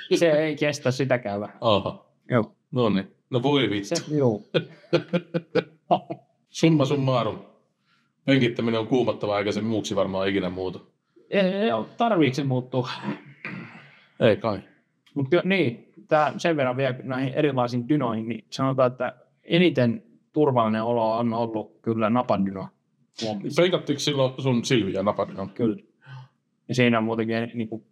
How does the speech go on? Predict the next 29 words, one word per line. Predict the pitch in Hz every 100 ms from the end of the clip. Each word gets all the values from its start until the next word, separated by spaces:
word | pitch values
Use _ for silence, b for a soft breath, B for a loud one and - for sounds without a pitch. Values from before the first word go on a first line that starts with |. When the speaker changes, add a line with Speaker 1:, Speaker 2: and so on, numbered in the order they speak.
| -
Speaker 1:
kontrolli | 123 110 101 101 104
on |
aika | 104 101 98
huima | 101 101 95 - _ _ -
versus | 104 - 92 - -
moni | 107 101
muu | 101 98 - _ _ -
Speaker 2:
Joo. | 113 104 92 -
Speaker 1:
homma. | 101 95 92 _ _ _ _ _ -
Speaker 2:
Ne | 123
on | 107
hienoja | 110 98 95
ne | 98
videot, | 104 98 90
kun | 110 101 - -
lähtee | 98 - 101 98
liina | 101 101 92
irti | 92 92 92
ja | 95
auto | 95 95
karkaa | 95 101 - 98
penkistä | 98 95 98 -
ja | - - _ _ B B B B 151
Speaker 1:
Joo. | 143 -
Speaker 2:
mitä | 101 98
kaikkea | 98 - - 95
niitä | 92 -
on. | 95 - _ _ _ -
Speaker 1:
Joo. | 151 117 -